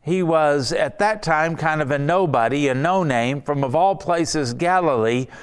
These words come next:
who does his first miracle at a wedding of all places in Cana in Galilee. And yet, look, we're still talking about him today. God's ways are not our ways, and we need to be careful that we don't try to impose our ways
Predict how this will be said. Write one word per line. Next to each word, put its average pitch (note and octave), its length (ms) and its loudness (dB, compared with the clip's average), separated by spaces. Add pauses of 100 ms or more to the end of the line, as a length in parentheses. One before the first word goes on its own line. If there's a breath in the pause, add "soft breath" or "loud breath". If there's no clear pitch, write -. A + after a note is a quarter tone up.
(120)
who F3+ 120 0
does G3 300 0
his E3 180 -2
first B3 400 -2
miracle E3 640 0
at D3+ 220 0
a C3 160 2
wedding D#3+ 600 0
of A#2+ 120 -2
all A2 200 2
places A2 720 -2 (400 loud breath)
in C3+ 220 -4
Cana F#3 600 0
in D3+ 240 -2
Galilee. C3+ 760 0 (280 loud breath)
And B2+ 180 -4
yet, C3+ 220 -2
look, F3 260 -2
we're D3 140 0
still D3 260 -2
talking D3+ 520 -2
about B2 260 -2
him B2+ 300 -6
today. A#2+ 460 -2
God's F3 380 -2
ways F#3 360 -2
are D#3 80 -6
not D3+ 240 0
our D3+ 260 4
ways, A#2 500 0 (380 loud breath)
and D3 140 2
we G3 80 2
need G#3 180 2
to E3+ 80 0
be E3 140 0
careful F#3+ 480 0
that D#3 100 2
we F3 160 0
don't E3+ 220 -2
try D3 240 2
to C#3 140 -4
impose B2+ 500 -2
our C3+ 220 2
ways A#2 500 -2